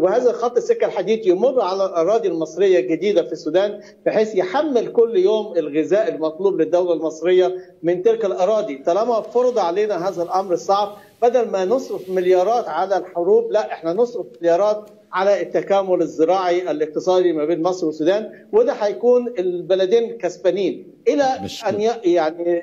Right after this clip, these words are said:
Speaker 1: يأمر الله بأمر آخر، وبنشوف حل لهذه القضية
Speaker 2: بشكرك
Speaker 1: بتاع
Speaker 2: جدًا
Speaker 1: سد
Speaker 2: الدكتور
Speaker 1: النهضة.
Speaker 2: محمد
Speaker 1: عليك.
Speaker 2: حافظ، وبرضه هناخد
Speaker 1: تحياتي.
Speaker 2: الحل بتاع حضرتك ده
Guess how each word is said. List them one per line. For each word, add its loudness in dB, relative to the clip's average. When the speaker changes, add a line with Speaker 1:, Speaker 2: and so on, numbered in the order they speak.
Speaker 1:
يأمر 2
الله 0
بأمر -2
آخر، 0
وبنشوف -8
حل 0
لهذه -4
القضية 0
Speaker 2:
بشكرك 0
Speaker 1:
بتاع -6
Speaker 2:
جدًا -4
Speaker 1:
سد 0
Speaker 2:
الدكتور -2
Speaker 1:
النهضة. -6
Speaker 2:
محمد -6
Speaker 1:
عليك. 0
Speaker 2:
حافظ، -4
وبرضه -4
هناخد -2
Speaker 1:
تحياتي. 0
Speaker 2:
الحل -4
بتاع -8
حضرتك -6
ده -6